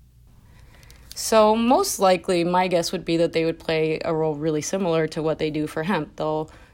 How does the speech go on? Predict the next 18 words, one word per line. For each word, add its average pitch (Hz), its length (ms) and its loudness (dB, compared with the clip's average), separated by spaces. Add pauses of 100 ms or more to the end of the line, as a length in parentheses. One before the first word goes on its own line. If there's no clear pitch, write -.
(120)
be 165 160 -2
regulating 156 640 -4
growth. 196 560 2 (360)
Um, 151 540 -6 (1400)
one 202 480 4
difference 202 460 0
that - 240 -2 (120)
could 220 300 2
possibly 170 460 2
happen 165 360 0
is 156 460 -2
there's 165 240 -2
been 160 320 -2
much 202 300 0
more 160 180 -2
state - 300 0
regulation 160 760 -4
on 151 460 -6